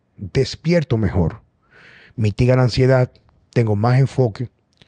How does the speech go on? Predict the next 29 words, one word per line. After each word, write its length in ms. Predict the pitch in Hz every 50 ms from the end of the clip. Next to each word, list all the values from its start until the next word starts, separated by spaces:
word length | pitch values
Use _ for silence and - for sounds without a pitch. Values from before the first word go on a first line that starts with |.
| _ _ _ _ _ _ _ -
tengo 160 | - 110 117
una 140 | 131 123 117
respuesta 400 | 127 113 - - 123 117 123 -
sexual 440 | - 110 - - - 123 117 110
que 140 | 107 - 92
para 180 | 82 101 92 87
mí 120 | 98 107
el, 160 | 110 110 - _
el, 300 | - 98 101 101 98 90 -
es 140 | - -
el 80 | 110 104
parámetro 540 | - - 101 107 113 113 110 - - 90 82
número 560 | 85 87 92 98 110 107 98 82 71 64 69
uno, 320 | 71 69 65 64 58 - _ _ _ _ _ _ _
es 100 | - - 80
la 80 | - -
respuesta 420 | 156 165 - - 107 104 - 104
sexual 560 | - - 95 - - 107 92 85 76 76 - _ _ - - _ _ _ -
natural, 720 | 87 90 90 90 - 92 95 107 117 120 120 123 120 113 _ _ - - - - - - - -
líbido 460 | 101 98 101 107 107 101 104 104 101
a 40 | 90
punto, 640 | - - 113 123 135 139 120 - 117 120 123 113 - _ _ _ _ _ _ _ _ _ _ _
respuesta, 800 | - - 98 92 _ - 101 117 131 127 113 - - 117 113 107
deseo 480 | 104 90 - - - - 123 123 117
de 60 | 110 110
intimidad 420 | 95 - 104 101 101 104 110 104
con 140 | - 104 95
tu 100 | - 87
pareja, 520 | - - 110 131 143 139 113 113 120 117